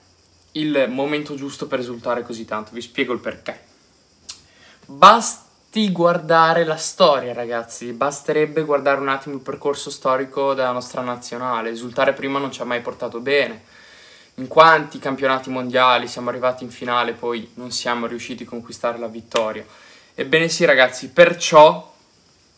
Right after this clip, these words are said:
dobbiamo onorare sì la nostra maglietta, ma anche rispettarla. E rispettarla, secondo me, significa aspettare il momento giusto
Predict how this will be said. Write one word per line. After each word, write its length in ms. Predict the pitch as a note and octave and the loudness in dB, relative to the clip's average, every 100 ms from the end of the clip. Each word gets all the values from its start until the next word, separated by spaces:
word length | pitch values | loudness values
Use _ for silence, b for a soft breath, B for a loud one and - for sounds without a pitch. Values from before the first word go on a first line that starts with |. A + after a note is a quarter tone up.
| _ - | _ -10
dobbiamo 580 | C3 C3 C#3 B2+ A2+ D#3+ | -8 2 4 4 2 2
onorare 580 | E3 E3 C#3+ C3+ C3 | 4 6 8 8 6
sì 160 | B2+ - | -2 -6
la 100 | B2 | -6
nostra 320 | B2 A#2+ - | -6 -6 -4
maglietta, 520 | B2 B2+ C3+ D3 E3 | -4 -2 -4 -2 0
ma 100 | C#3+ | 2
anche 220 | C3+ C3 C3 | 0 -2 -6
rispettarla. 800 | B2+ - A#2+ - G#2 G#2 A2+ A#2+ | -8 -10 -14 -8 -6 -6 -8 -6
E 40 | |
rispettarla, 640 | C3 - D3 - C#3+ C#3+ | -6 -8 -6 2 2 2
secondo 320 | D3+ C#3 C#3 C3 | -4 -6 -6 -6
me, 140 | C3+ | -6
significa 440 | - C#3 B2+ C3 | -6 -8 -10 -10
aspettare 420 | B2+ - C#3 C3 B2+ | -10 -12 -6 -6 -4
il 60 | |
momento 540 | C3 B2+ B2+ B2+ B2 A#2+ | -6 -8 -8 -10 -12 -10
giusto 680 | B2+ C3 - - B2+ B2 | -8 -8 -10 -4 -2 -2